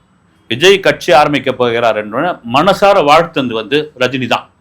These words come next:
விரைவில் எலெக்ஷனை சந்திக்கும் போது ஒரு வாழ்த்து கடிதம் கொடுப்பாரு பாருங்க. எங்க ஒரே ஒரு விஷயம், தொண்ணூத்தி ஆறாவது வருஷம்,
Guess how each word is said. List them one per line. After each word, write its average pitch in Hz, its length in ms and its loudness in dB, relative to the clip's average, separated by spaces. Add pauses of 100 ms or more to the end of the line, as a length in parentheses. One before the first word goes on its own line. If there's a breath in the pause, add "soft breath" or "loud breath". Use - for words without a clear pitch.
(640)
விரைவில் 147 840 2
எலெக்ஷனை 147 400 -4
சந்திக்கும் 131 360 -8
போது 147 260 -2
ஒரு 120 100 0
வாழ்த்து 143 380 4
கடிதம் 127 240 0
கொடுப்பாரு 123 340 -2
பாருங்க. 92 260 -12 (600 soft breath)
எங்க 113 160 -4
ஒரே 143 240 4
ஒரு 190 120 6
விஷயம், 131 340 -2 (420)
தொண்ணூத்தி 165 460 -2
ஆறாவது 139 420 4
வருஷம், 110 400 -4